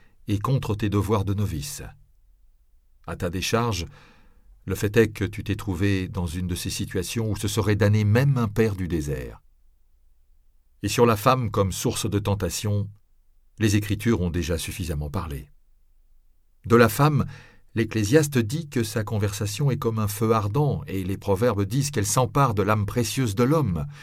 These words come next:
et que les plus forts ont été ruinés par elle. Et l'Ecclésiaste dit encore, « Or je trouve plus amère que la mort,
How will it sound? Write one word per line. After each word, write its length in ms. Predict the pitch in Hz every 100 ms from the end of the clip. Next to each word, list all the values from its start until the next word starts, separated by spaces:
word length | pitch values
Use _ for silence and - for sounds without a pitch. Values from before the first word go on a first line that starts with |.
| - -
et 120 | 107
que 100 | 110
les 120 | 107
plus 160 | 104 104
forts 260 | 139 147
ont 60 | 120
été 280 | 117 104 110
ruinés 400 | 92 123 131 143
par 240 | 143 69
elle. 280 | - 127 120 - _ _ - _ -
Et 120 | 107
l'Ecclésiaste 640 | 101 104 101 82 120 113 -
dit 220 | 76 80
encore, « 460 | 80 73 107 113 104 - _ _ _ _ _ _ - _ _ _ _ _
Or 300 | 107 123 131
je 100 | 107
trouve 320 | 120 110 127 104
plus 220 | 120 117
amère 360 | 113 113 117
que 100 | 107
la 120 | 117 110
mort, 480 | 98 98 104 104